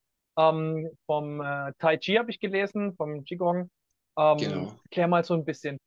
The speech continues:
Speaker 1: was ist das, was, was, was trifft da für eine Kultur auch in einem selber aufeinander, wenn du da ins Mixed Martial Arts kommst, von so einer traditionellen Ecke?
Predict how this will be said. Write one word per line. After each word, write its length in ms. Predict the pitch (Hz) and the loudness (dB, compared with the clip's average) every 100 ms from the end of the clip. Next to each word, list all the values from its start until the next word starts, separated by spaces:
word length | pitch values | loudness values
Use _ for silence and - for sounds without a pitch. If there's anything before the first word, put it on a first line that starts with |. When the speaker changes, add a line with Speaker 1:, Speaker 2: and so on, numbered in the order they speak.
| _ _ _ | _ _ _
Speaker 1:
was 280 | 131 147 - | -2 -2 0
ist 200 | 190 - | -4 -4
das, 240 | 185 180 _ | -2 -2 _
was, 160 | 156 147 - 151 | -12 -12 -12 -10
was, 340 | 160 156 - _ _ _ _ _ _ _ | -6 -6 -10 _ _ _ _ _ _ _
was 200 | 151 - | -10 -8
trifft 300 | - 180 - | -4 -4 0
da 100 | 175 | -2
für 140 | - | 0
eine 300 | 165 160 156 | 0 0 -2
Kultur 720 | - 160 151 - 160 160 156 - _ _ _ _ _ _ | -2 -2 -2 -2 0 0 -2 -8 _ _ _ _ _ _
auch 180 | 151 151 | 0 0
in 120 | 170 | 0
einem 220 | 156 151 139 | -2 -2 0
selber 400 | 156 175 170 - | 2 4 4 2
aufeinander, 520 | - 151 143 160 151 | -2 -4 -4 0 0
wenn 120 | 131 131 | -2 -8
du 100 | 135 | -6
da 260 | 135 131 - | -4 -6 -10
ins 160 | 135 | -14
Mixed 200 | 156 - 165 | -14 -12 -10
Martial 280 | 147 139 | -10 -10
Arts 180 | 143 175 - | -10 -10 -6
kommst, 260 | 180 190 _ _ _ _ _ | -6 -6 _ _ _ _ _
von 120 | 147 | -10
so 100 | - | -6
einer 160 | 151 160 | -2 -2
traditionellen 840 | - 156 139 - 143 139 143 143 - _ _ _ - | 0 -2 -4 -8 -6 -6 -8 -10 -12 _ _ _ -8
Ecke? 300 | 135 135 | -6 -6